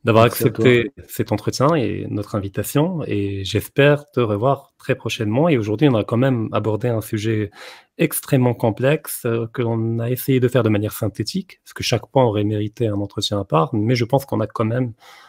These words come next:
Speaker 1: atteint notre objectif, c'est-à-dire de, d'inviter les gens au final à plus d'éveil, euh, et, euh, des, de conscience géopolitique, et cetera, à tous les niveaux, et de toujours jumeler cette approche matérialiste, méthodique, scientifique à une approche métaphysique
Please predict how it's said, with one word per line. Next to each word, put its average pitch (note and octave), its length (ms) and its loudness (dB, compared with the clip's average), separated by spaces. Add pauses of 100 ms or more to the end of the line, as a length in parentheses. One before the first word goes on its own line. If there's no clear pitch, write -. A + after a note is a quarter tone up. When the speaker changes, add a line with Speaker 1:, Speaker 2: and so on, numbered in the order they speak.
(180)
Speaker 1:
atteint C3+ 220 2
notre A#2+ 200 0
objectif, G#2 540 -4
c'est-à-dire G#2+ 800 -2
de, G2 280 -8
d'inviter A#2 480 4
les G#2 120 4
gens A2+ 140 4
au G2+ 40 0
final A#2 460 2 (480)
à G#2 100 -4
plus B2+ 320 -2
d'éveil, B2 540 4
euh, G2+ 360 -2 (580)
et, A2+ 420 2
euh, G2+ 240 -2
des, G#2 560 0
de G2+ 100 -6
conscience A2+ 400 0
géopolitique, G#2 680 0
et - 20 -2
cetera, A2+ 380 0
à - 20 -4
tous A2 160 -6
les G#2 120 -2
niveaux, A#2+ 540 2
et D3+ 140 6
de A#2+ 140 0
toujours B2+ 340 -2
jumeler D3 640 6
cette - 240 -4
approche A2+ 400 -2
matérialiste, G#2 640 -4
méthodique, G#2 520 -6
scientifique A#2 680 -4
à D3 140 4
une B2 100 2
approche - 320 0
métaphysique A#2 720 -2